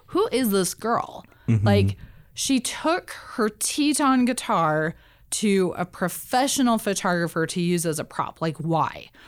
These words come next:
Speaker 1: What is she doing? Is she a musician? You know, I just, I just had to know more about her.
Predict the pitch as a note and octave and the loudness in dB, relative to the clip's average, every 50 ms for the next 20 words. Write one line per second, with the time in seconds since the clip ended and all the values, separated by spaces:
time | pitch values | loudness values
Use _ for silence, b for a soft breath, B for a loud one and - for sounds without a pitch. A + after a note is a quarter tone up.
0 | B B - F#3 G3+ G#3+ A#3 A#3+ A3 - - A#3 G#3 F3 D#3+ D#3+ F3 F#3+ F#3 F3 | B B -2 0 2 2 2 2 0 0 0 0 0 0 0 0 2 2 4 4
1 | E3 D#3+ D#3 D3 C#3 C#3+ C#3+ - - F#3+ F3 F3 F3 F3 F3 F3 E3+ G3 G3 - | 2 2 0 -2 -2 -4 -4 -2 -2 0 2 4 4 4 4 2 0 0 -2 -2
2 | - F3+ F3 E3+ F3 - - G3 G#3+ G#3 B3+ A#3+ - B B B B B B B | 0 0 0 0 0 0 0 0 0 0 0 0 -2 B B B B B B B
3 | B _ - - G#3 A3+ C4+ - - - G#3+ G#3 G3 F3 F#3+ F#3 E3 D#3+ D#3+ D#3 | B _ -8 -6 -2 -2 -2 -2 -2 -2 0 0 0 2 2 2 2 2 2 0
4 | D3+ D3 D3 C#3+ C#3 D#3+ - - - - - - - | 0 -2 -2 -2 -2 -2 -4 -4 -6 -10 -10 -10 -12